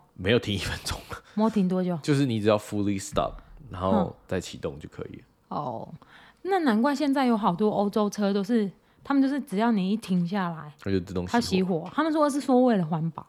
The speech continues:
Speaker 1: 就环保啊，因为有没有，有的是
Speaker 2: 可是我好不习惯哦。
Speaker 1: 等红灯，有的是等，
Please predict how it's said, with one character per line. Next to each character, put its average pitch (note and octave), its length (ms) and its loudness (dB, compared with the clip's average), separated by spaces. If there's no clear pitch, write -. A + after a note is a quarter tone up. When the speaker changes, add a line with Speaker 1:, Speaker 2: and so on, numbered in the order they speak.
Speaker 1:
就 F#3 80 -2
环 F2+ 180 -2
保 G2 140 4
啊， - 240 -2
因 G#3 80 0
为 A#3 60 2
有 B2 120 8
没 G#2+ 140 2
有， E3+ 100 4
有 G#2+ 140 4
的 F#2+ 100 2
是 A#3+ 40 2
Speaker 2:
可 G4 120 6
是 F4+ 60 2
我 E4+ 80 2
好 B3+ 140 2
不 - 180 4
习 G3+ 320 0
惯 G3+ 180 4
哦。 - 0 -
Speaker 1:
等 A3 200 4
红 F#3+ 60 2
灯， E3+ 240 0
有 G#2+ 100 0
的 G#2+ 100 2
是 C3 120 -4
等， F2+ 180 -2